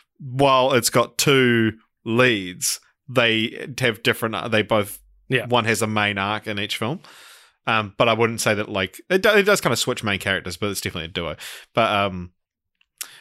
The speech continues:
Speaker 1: yeah.
Speaker 2: Okay, okay.
Speaker 1: Yeah.
Speaker 2: Who's, who left that comment that you just read?
Speaker 1: Uh,
Speaker 2: Sorry?
Speaker 1: that was Cal Al fifty-two on Instagram.
Speaker 2: Cal Al fifty-two. I agree with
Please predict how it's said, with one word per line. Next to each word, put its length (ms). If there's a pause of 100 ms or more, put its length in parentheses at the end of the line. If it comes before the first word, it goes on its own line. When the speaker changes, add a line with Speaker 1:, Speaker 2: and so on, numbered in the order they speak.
(280)
Speaker 1:
yeah. 440 (240)
Speaker 2:
Okay, 420 (160)
okay. 200
Speaker 1:
Yeah. 80
Speaker 2:
Who's, 220
who 80
left 240
that 200
comment 300
that 80
you 60
just 180
read? 160
Speaker 1:
Uh, 40
Speaker 2:
Sorry? 120
Speaker 1:
that 100
was 140
Cal 460
Al 260
fifty-two 560
on 160
Instagram. 400
Speaker 2:
Cal 280
Al 200
fifty-two. 680 (380)
I 180
agree 560
with 260